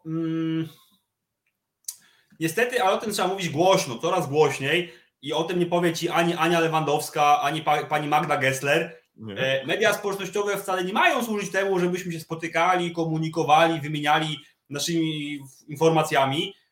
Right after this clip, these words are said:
Speaker 1: Jakby to jest i wyłącznie platforma, która ma na celu napędzanie sprzedaży. E, i jakby ludzie, którzy sprzedają od początku do końca jakieś swoje produkty, typu, nie wiem, krem na zmarszczki, albo perfumy, albo biżuterię i tak dalej,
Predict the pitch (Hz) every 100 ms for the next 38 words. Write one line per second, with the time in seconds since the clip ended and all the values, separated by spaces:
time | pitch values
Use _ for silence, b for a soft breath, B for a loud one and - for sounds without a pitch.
0 | _ 147 170 175 294 240 214 226 226 214
1 | 190 - 208 220 190 180 170 160 196 190
2 | 165 165 170 180 143 156 170 160 165 160
3 | 156 - 143 120 120 101 - _ _ _
4 | _ - 131 127 123 123 123 127 147 151
5 | 151 151 160 262 247 240 214 196 190 185
6 | - - 170 175 190 160 151 160 170 170
7 | 165 147 165 165 156 135 135 135 - 151
8 | 151 139 147 156 127 123 127 _ 131 131
9 | 139 135 127 B B 151 135 131 160 165
10 | 165 156 151 160 160 - 156 151 147 143
11 | 143 143 131 156 156 147 135 139 131 139
12 | 139 143 147 143 139 135 131 151 190